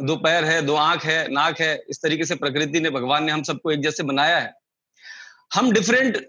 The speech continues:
जो होते हैं अपनी life में, अपने जीवन में, वो शारीरिक रूप से सब एक जैसे हैं, लेकिन different जो हमको बनाता है वो है हमारा मानसिक रूप जो है। Hardware wise हम सब एक जैसे हैं,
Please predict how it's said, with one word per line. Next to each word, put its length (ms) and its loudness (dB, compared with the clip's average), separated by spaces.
जो 280 2
होते 320 2
हैं 280 0
अपनी 200 0
life 280 4
में, 140 2
अपने 200 2
जीवन 260 2
में, 260 0
वो 400 2
शारीरिक 560 2
रूप 140 2
से 120 2
सब 140 2
एक 140 4
जैसे 260 4
हैं, 80 4
लेकिन 240 2
different 380 4
जो 100 4
हमको 220 2
बनाता 400 2
है 160 2
वो 220 2
है 300 2
हमारा 520 2
मानसिक 520 2
रूप 160 4
जो 180 2
है। 180 0
Hardware 500 4
wise 260 2
हम 100 2
सब 180 0
एक 140 2
जैसे 280 2
हैं, 280 -2